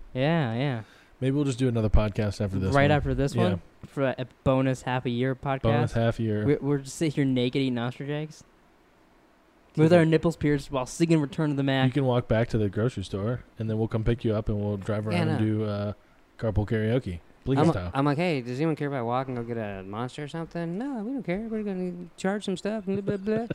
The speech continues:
Speaker 2: <laughs>
Speaker 3: I'm like, "All right, cool. It's a hundred and eighteen out. No big
Speaker 2: It's
Speaker 3: deal."
Speaker 2: not quite that hot.
Speaker 3: So then I, so I walk there, and, and then I hear someone yelling or something. I was like,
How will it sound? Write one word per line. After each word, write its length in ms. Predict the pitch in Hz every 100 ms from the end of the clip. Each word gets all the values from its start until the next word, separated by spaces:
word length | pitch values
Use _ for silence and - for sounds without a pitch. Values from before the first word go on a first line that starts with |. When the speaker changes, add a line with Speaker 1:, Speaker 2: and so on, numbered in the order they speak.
| - -
Speaker 2:
<laughs> 320 | - - - 170
Speaker 3:
I'm 80 |
like, 140 | 180 180
"All 80 | 254
right, 180 | 196
cool. 260 | 262 208 117 - - -
It's 160 | 214 -
a 60 |
hundred 280 | 175 143 139
and 100 | 120
eighteen 460 | 131 127 - 143 139
out. 180 | 494 - - - - -
No 200 | 170 170
big 100 | 147
Speaker 2:
It's 60 | 139
Speaker 3:
deal." 100 | 156
Speaker 2:
not 160 | 135
quite 280 | - 120 110
that 240 | 104 98
hot. 280 | 87 73 80 - -
Speaker 3:
So 160 | -
then 80 | 185
I, 240 | 175 156 -
so 80 | 160
I 120 | 156
walk 260 | 156 170
there, 220 | 170 170 175
and, 200 | 165 143
and 100 | 139
then 160 | 190 202
I 120 | 180
hear 260 | - 277 302
someone 260 | 170 123
yelling 360 | 120 156 233 247
or 80 | 214
something. 200 | 233 220
I 40 |
was 100 | 190
like, 140 | 190